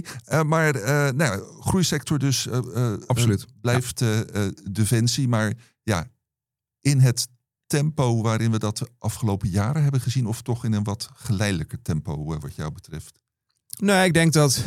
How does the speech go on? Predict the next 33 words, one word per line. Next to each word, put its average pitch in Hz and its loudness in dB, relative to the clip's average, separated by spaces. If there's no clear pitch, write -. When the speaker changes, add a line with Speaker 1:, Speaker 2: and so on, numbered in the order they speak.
Speaker 2:
als 139 4
je 135 2
gaat 127 4
kijken 135 4
naar 120 6
de 113 6
groei 131 6
van 113 2
de, 101 2
eh, - -4
aandelenkoersen, 175 4
dan 123 4
zal 113 4
het 107 4
tempo 104 2
wat 95 -2
afnemen, 139 2
is 113 -2
mijn 104 2
verwachting, 101 0
hè? 135 4
Want 202 0
er 117 0
is 110 2
natuurlijk, 98 0
eh, 101 0
ja, 101 -2
behoorlijk 98 0
wat 98 -2
vooruitgelopen 135 4
al 147 2
wellicht. 147 2
Ehm, 117 4